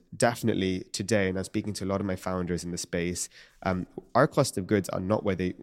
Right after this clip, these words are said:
were and maybe should be. They're a lot more expensive due to, you know, all these increased costs that we can't control, definitely heavily affected because of the pandemic. And, you know, we've stayed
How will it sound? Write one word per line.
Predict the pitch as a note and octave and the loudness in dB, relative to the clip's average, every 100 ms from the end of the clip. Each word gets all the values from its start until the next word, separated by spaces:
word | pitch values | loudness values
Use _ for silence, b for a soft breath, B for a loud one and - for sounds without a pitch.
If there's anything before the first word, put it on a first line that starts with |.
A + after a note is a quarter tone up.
| - - | -20 -8
were | E2+ G2 | 0 4
and | A2 E2 | 4 0
maybe | F2 F2 F2 | -2 -2 -2
should | - F#2 E2 | -4 -6 -2
be. | A#2 E3+ | 0 0
They're | B2+ F2 | 0 -2
a | |
lot | F2 F#2+ | 0 -2
more | G2+ F#2 | -2 -4
expensive | - F2+ F2 - A2+ B2 | -4 -6 -6 -2 -2 -4
due | - G2+ F2+ | -2 -2 -2
to, | - F2+ - _ | -2 -4 -6 _
you | F#2 | -6
know, | E2+ D#2+ | -6 -6
all | G2 F#2+ | -6 -4
these | F2+ - - | -4 -6 -10
increased | F#2 F#2+ F2+ - | -6 -4 -4 -4
costs | - F2 B2+ | -4 -4 -4
that | - | -4
we | F#2 | -2
can't | F#2 F2+ F2 | -2 -4 -6
control, | F2 E2+ E2+ G2+ B2 _ _ - | -6 -6 -4 -4 -4 _ _ -2
definitely | G2+ F#2+ F#2 F2+ | 0 0 -2 -4
heavily | F2 F2+ F2+ | -4 -2 -2
affected | F2 F2 - E2 | -2 -4 -8 -14
because | - F2+ D#2 | -8 -6 -6
of | |
the | - | -8
pandemic. | E2+ D#2+ D#2+ - - - B B B B B - | -8 -6 -4 -4 -6 -12 B B B B B 6
And, | B2 B2 A#2+ A#2 | 8 8 8 4
you | A#2 | 2
know, | G2+ | 4
we've | A#2 A2 | 6 4
stayed | - G2+ F#2 | 2 2 2